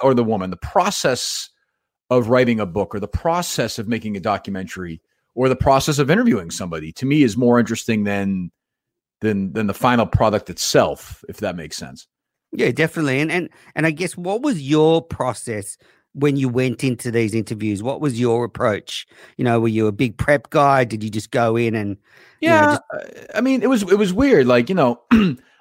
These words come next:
Speaker 1: I would, if it was an author, for example, you know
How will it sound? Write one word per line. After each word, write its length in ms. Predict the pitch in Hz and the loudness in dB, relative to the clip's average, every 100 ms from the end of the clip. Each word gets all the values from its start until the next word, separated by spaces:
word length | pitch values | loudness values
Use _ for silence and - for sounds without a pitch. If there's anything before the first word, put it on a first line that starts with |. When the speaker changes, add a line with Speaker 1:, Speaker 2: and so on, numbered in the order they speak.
| - | -4
Speaker 1:
I 200 | 151 156 | 2 4
would, 180 | 147 143 | 4 2
if 120 | 139 131 | -2 -2
it 20 | |
was 140 | 127 | 0
an 80 | 123 | 2
author, 340 | 123 147 160 135 | 2 2 0 -4
for 160 | 123 | -2
example, 560 | 117 113 104 - 110 - _ _ _ _ _ | -4 -4 -4 -2 -2 -4 _ _ _ _ _
you 80 | 135 | -4
know 380 | 120 101 92 | -2 -2 -4